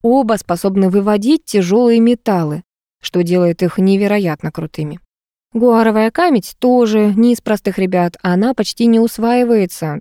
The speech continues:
то есть не добавит калорийности нашим блюдам, но как водорастворимое пищевое волокно подбодрит работу кишечника, что, безусловно, хорошо. И даже может снижать уровень плохого холестерина.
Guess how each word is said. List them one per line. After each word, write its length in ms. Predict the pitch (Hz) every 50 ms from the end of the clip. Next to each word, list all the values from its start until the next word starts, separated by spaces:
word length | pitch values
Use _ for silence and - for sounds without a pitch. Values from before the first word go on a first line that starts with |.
| _
то 160 | - 185 196
есть 400 | 202 196 185 180 175 - - -
не 220 | - 190 190 196 214
добавит 500 | 214 254 262 240 302 415 415 240 180 -
калорийности 640 | - 180 185 190 196 233 277 277 220 185 - - -
нашим 380 | 196 202 202 190 - 214 220
блюдам, 360 | 214 208 190 175 170 165 165 - _ _ _ _ - - -
но 240 | 202 208 226 226
как 240 | - - 190 185 -
водорастворимое 840 | 190 202 202 185 185 190 180 - - 208 220 233 226 185 175 170 165
пищевое 460 | - 180 165 - - 180 185 180 170
волокно 540 | 165 170 165 170 175 - - 202 277 359 - _ _ _ -
подбодрит 600 | - 277 240 220 208 202 175 175 180 202 233 -
работу 340 | 339 359 254 233 - - 277
кишечника, 640 | - 196 - - 185 180 - - 190 185 - 190
что, 220 | 180 - - 196 190
безусловно, 840 | 185 190 190 175 180 175 165 - - 170 202 269 277 294 302 311
хорошо. 680 | 277 - - 165 185 208 202 208 - - - 147 147 170 _ _ _ _ _ _ _ _ _ _ _ _
И 300 | - 202 190 185 185 180
даже 240 | 175 190 190 180 185
может 300 | 185 196 196 196 196 _ _ _ _
снижать 500 | - - - 233 233 208 220 240 240 -
уровень 280 | - 220 214 202 208 202
плохого 380 | - 214 208 202 - 220 214 208
холестерина. 760 | - 220 220 226 220 - - 254 233 214 170 160 156 160